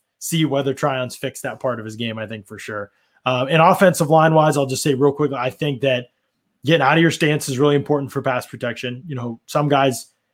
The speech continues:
just don't get out of their stance very quickly. It's important for pass protection. It's important for run blocking. So explosiveness is big. And then hand usage is just critical. That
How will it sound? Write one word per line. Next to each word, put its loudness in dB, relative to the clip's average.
just -2
don't 4
get 2
out 2
of -2
their -6
stance -4
very -6
quickly. -10
It's -10
important -4
for -18
pass 2
protection. 0
It's -10
important -4
for -8
run 0
blocking. 0
So -2
explosiveness 2
is -10
big. 0
And -4
then -4
hand -2
usage -6
is -14
just -14
critical. -12
That -6